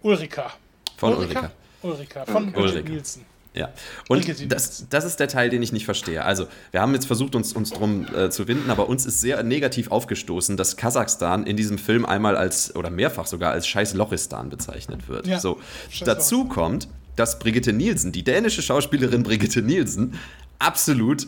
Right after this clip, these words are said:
Speaker 2: nehme ich mal an, wir haben nur die deutsche Synchro gesehen, aber selbst in der deutschen Synchro einen völlig willkürlichen Akzent einfach draufgesetzt hat, der vermutlich mit Kasacharisch nicht sonderlich viel zu tun hat, oder, ne, mit dem, mit dem Ka-,
Speaker 1: Ja.
Speaker 2: Kasachstan, äh, Akzent nicht besonders viel zu tun hat. Ähm,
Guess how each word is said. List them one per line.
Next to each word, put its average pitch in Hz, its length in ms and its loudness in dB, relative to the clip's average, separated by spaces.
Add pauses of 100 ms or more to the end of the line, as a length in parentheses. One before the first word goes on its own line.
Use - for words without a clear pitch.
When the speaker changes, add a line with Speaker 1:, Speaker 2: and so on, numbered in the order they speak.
(160)
Speaker 2:
nehme 107 300 2
ich - 100 -4
mal - 160 -8
an, 107 220 2
wir 80 100 2
haben 90 120 0
nur 85 100 -4
die 80 80 -4
deutsche 107 280 0
Synchro 123 300 2
gesehen, 120 260 2
aber 101 100 -2
selbst 127 220 0
in 120 40 0
der 110 80 4
deutschen 110 400 0
Synchro 92 300 0
einen 98 160 2
völlig 139 420 -2
willkürlichen 127 580 0
Akzent 117 440 0
einfach 76 240 -8
draufgesetzt - 640 -6
hat, 98 120 0
der 92 80 0
vermutlich 101 460 -2
mit 95 120 -4
Kasacharisch 98 440 0
nicht 87 200 -6
sonderlich 90 540 0
viel 67 200 -10
zu - 120 -10
tun - 320 -6
hat, 78 80 0
oder, 78 160 0
ne, 123 180 4
mit 117 140 2
dem, 90 80 0
mit 85 100 -2
dem 76 80 -2
Ka-, 185 220 2
Speaker 1:
Ja. - 200 -6
Speaker 2:
Kasachstan, 87 760 0
äh, 85 300 -4 (260)
Akzent 98 560 0 (260)
nicht 123 160 2
besonders 117 400 4
viel 92 160 0
zu 87 120 -6
tun 82 360 -2
hat. 123 160 2 (300)
Ähm, 104 360 4